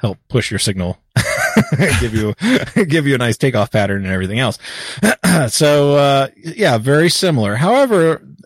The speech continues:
a dipole, vertical dipoles are interesting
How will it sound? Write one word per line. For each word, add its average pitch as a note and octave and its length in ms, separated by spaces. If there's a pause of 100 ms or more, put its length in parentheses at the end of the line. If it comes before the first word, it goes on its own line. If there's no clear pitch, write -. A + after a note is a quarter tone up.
a D#3 80
dipole, E3+ 580
vertical D#3+ 340
dipoles B2 640 (480)
are C3+ 200
interesting A2 760